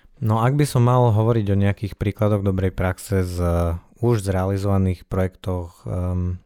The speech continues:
ktoré sme podporili prostredníctvom programu Terra Incognita v predchádzajúcich rokoch, skúsim vypichnúť jeden, aby sme zasa nerozprávali veľmi dlho o, o veciach, ktoré možno potom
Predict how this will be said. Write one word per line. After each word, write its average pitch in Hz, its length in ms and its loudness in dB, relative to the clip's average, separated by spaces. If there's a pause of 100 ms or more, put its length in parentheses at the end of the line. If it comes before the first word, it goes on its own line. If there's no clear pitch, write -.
ktoré 104 240 0
sme 107 160 0
podporili 98 600 -2
prostredníctvom 98 840 -2
programu 95 400 -2
Terra 92 240 -2
Incognita 92 560 -2
v - 160 -12
predchádzajúcich 95 640 -6
rokoch, 98 480 -6
skúsim 123 320 -6
vypichnúť 113 400 0
jeden, 107 400 2
aby 98 240 0
sme 95 400 0
zasa 95 680 -4 (360)
nerozprávali 98 720 -2
veľmi 95 400 0
dlho 92 400 -4
o, 90 180 -6 (300)
o 98 140 -8 (100)
veciach, 92 480 -6
ktoré 92 560 -4 (440)
možno 95 440 -2
potom 98 560 0